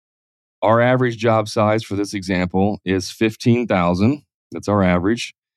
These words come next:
And our average closing rate percentage is thirty-five percent. So you put those three numbers in there, and then here's the beauty behind all the magic of this worksheet.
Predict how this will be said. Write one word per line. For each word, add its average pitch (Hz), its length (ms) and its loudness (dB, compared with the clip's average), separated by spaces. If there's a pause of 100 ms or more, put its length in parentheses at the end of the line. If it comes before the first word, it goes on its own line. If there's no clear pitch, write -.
(280)
And 107 80 0
our 110 120 6
average 143 380 2
closing 156 500 2
rate 98 360 2
percentage 101 480 2
is 95 180 -4
thirty-five 98 800 0
percent. - 540 -4 (880)
So - 140 -4
you 113 180 0
put 156 240 0
those 156 260 0
three 156 220 4
numbers 131 460 2
in 101 160 4
there, 90 340 2 (480)
and 104 120 -4
then 110 140 0
here's 151 480 2
the 123 80 -2
beauty 123 340 0
behind 101 400 2
all 101 240 4
the 104 100 4
magic 98 420 2
of 90 100 -4
this 85 160 -6
worksheet. 87 480 -6